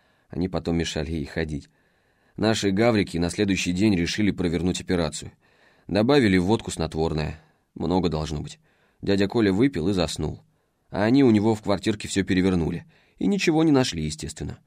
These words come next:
А он то ли мало выпил, то ли наоборот слишком много, и какой-то защитный механизм сработал.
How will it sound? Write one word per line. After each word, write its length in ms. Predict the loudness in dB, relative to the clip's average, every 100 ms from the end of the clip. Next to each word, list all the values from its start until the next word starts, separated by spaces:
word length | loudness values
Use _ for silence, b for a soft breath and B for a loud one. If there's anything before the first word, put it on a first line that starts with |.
| _ _ _
А 160 | 0
он 200 | 4 4
то 120 | 4
ли 120 | 4 4
мало 360 | 6 6 6
выпил, 400 | 4 2 0 -2 -4 -6
то 120 | -4
ли 120 | -4
наоборот 500 | -4 -2 0 0 0
слишком 360 | -2 -4 -4 -4
много, 440 | -2 0 -2 -4 b b b b -10
и 40 |
какой-то 440 | -6 0 0 0
защитный 420 | 0 0 -2 2 2
механизм 460 | 2 2 0 -2
сработал. 500 | -6 -6 -4 -6 -8